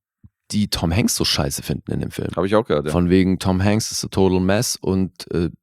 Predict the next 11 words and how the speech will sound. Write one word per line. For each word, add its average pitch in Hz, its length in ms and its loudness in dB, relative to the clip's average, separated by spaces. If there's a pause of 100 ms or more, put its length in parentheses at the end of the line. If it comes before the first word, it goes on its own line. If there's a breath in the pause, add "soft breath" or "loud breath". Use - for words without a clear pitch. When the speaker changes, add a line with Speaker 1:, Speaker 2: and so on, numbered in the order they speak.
Speaker 1:
ging 104 260 2
überhaupt 90 420 2
nicht 80 280 -4
und 76 120 -8
so, 92 200 -2
wo 82 40 -10
ich - 80 -8
dachte, - 220 -12
so, - 140 -12
Alter, 82 260 -8
was? - 240 -6